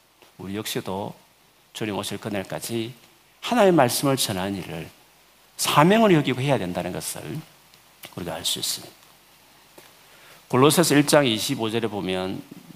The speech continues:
바울이 교회 일꾼의 가장 큰 사명을 이렇게 이야기를 했어요. "나는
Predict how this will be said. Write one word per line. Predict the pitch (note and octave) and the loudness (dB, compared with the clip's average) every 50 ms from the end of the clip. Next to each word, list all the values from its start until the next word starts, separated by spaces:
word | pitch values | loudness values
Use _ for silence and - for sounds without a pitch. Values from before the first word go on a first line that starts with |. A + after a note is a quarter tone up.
| - - | -16 -6
바울이 | - A2 A2+ C#3 D#3+ E3 D3+ C3 A2 G#2 G#2 G2+ - - C#4+ D#4+ - - _ _ _ - | 0 2 4 4 6 6 4 4 4 2 0 -4 -6 -10 -14 -14 -16 -18 _ _ _ -12
교회 | - - A#2+ B2 C#3+ D#3+ | -6 -2 2 4 6 6
일꾼의 | E3+ D3+ B2+ A#2 - - A#2+ A#2+ B2 A#2 A#2 A2+ A2 - - - - - | 6 6 4 2 0 -2 -2 0 2 2 2 0 -2 -6 -10 -14 -20 -10
가장 | - - C#3 C3+ B2+ A#2+ | -4 -2 2 2 2 0
큰 | - - - B2+ | 0 -4 -4 -2
사명을 | B2 - - G#2+ G#2 G#2+ A2+ A2+ G#2+ | -2 -2 -4 -4 -2 0 0 0 2
이렇게 | A#2+ D3+ F#3 F3+ - C3 | 2 2 0 0 0 -2
이야기를 | G2+ E2+ E2+ F#2 D#2+ D2+ | -2 -2 -2 -4 -6 -6
했어요. | D#2 - - - G2+ G#2+ C#3 G3 - - - - - - - - - - - | -6 -6 -4 -2 0 0 0 -2 -6 -14 -20 -20 -20 -20 -20 -20 -14 -4 2
"나는 | B2+ C3+ D3+ D3+ C3+ A2+ G2 F#2 | 4 6 6 6 4 4 2 -2